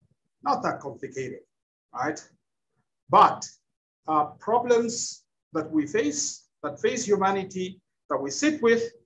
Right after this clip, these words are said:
in many disciplines are not linear. They are highly unlinear and they are more complicated.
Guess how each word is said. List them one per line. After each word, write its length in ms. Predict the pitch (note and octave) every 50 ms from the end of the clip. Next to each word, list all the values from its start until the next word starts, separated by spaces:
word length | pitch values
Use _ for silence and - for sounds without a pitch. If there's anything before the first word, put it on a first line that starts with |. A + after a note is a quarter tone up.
| _ _ _ _ _ _
in 240 | - F3 F3+ E3+ D#3
many 200 | F3 A3 B3+ C4+ A3+
disciplines 880 | A#3+ C4 B3+ - B3 - A3 A3+ B3 B3+ C4+ C4 - - - _ _ _ _ _ _ -
are 160 | F3 F#3+ G3
not 340 | G3 A3+ B3 A#3+ A#3 - -
linear. 560 | C#3+ D3+ E3+ G#3 A#3 A3+ F#3 C#3+ A#2 G#2 - - -
They 60 | C3+
are 140 | C#3+ D#3 D#3
highly 580 | - - - - - C#4 D#4 D4+ C#4+ C4 B3
unlinear 720 | A#3 G#3+ G3 G3 F#3 F3 E3+ F#3 F#3+ F3 F3 F3 E3+ E3 D#3+
and 120 | D#3+ D#3
they 40 | E3
are 120 | E3+ E3 F3
more 240 | G3 D4+ D#4 D4 -
complicated. 640 | - A#3+ - - F3+ E3+ E3+ F3 F3+ E3 B2 A2 -